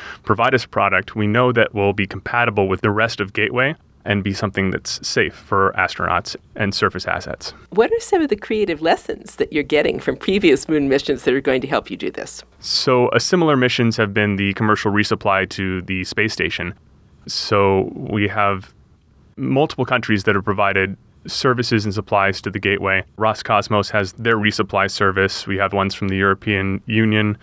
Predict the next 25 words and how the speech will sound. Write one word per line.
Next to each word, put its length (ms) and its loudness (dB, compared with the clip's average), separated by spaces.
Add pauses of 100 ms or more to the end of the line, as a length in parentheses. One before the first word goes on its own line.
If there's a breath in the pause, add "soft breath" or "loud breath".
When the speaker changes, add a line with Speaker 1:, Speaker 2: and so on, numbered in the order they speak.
(480 loud breath)
Speaker 1:
jaxa 480 0
has 220 -4
their 180 4
own. 220 2
And 120 0
of 80 -2
course, 240 0
we 80 2
have 220 2
a 80 -6
couple 340 0
from 400 -2
here 200 -2
in 40 0
the 60 -2
United 240 0
States, 340 -4
such 200 -8
as 120 -6
SpaceX's 640 -2
Dragon 400 -2
and 400 -2 (600 loud breath)
C 260 -2
R 140 4
S. 360 -4